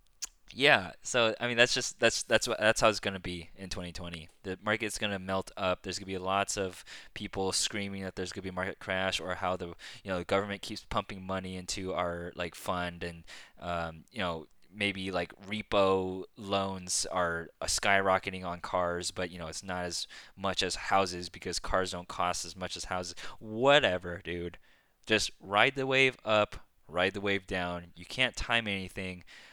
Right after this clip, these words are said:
but this is where it's ultra important to practice in what you preach, or at least for me, right? Um,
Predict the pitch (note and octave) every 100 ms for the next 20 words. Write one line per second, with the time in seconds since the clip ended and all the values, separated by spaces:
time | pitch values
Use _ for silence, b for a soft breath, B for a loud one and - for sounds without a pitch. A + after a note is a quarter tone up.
0 | B G2+ G2 A2 A#2 A2 G#2+ G2+ G2 -
1 | - A2 - A2+ G2+ - A2 G2 G2+ -
2 | G2 F#2 F2+ - _ - A#2+ G#2+ - G2+
3 | F#2+ - - _ _ _ G2 F#2 D#2+ F2+
4 | - F2+ D#2+ - - G2 F2 E2+ G2 -
5 | - - E2 E2+ D2+ D#2 E2 E2 - B
6 | B B B _ F2+ F2 E2